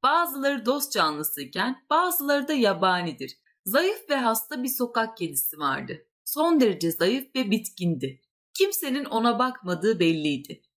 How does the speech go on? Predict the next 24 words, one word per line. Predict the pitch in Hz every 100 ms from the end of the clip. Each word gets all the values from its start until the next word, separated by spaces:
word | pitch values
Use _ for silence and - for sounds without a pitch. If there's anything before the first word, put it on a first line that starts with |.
| _ -
O | 370 381
bölgede | 320 196 202 185
yaşayan | 185 180 - 165 175
kişilerden | - - 180 175 175 165 165 185
biri | 202 156 190 -
herkes | - 339 370 370 185 214 -
Çirkin'in | - 240 - 247 320 302
kim | 349 330
olduğunu | 262 214 226 233 190
bilirdi. | 175 165 - - - _ _ _ _
Çirkin | - 320 - 403
adını | 349 214 190 175
verdiğimiz | 156 151 147 151 147 180
bu | 254 -
kedi | 185 - 208
çöpten | - 233 233 269 269 254
yemek | 254 262 254 -
yer, | 143 139 190
kavga | - 208 220 233
eder | 233 - 156 226 226
ve | 285
kendini | 277 277 262 285
sevdirmeye | 294 285 262 214 233 247 240 202
bayılırdı. | 185 180 165 147 -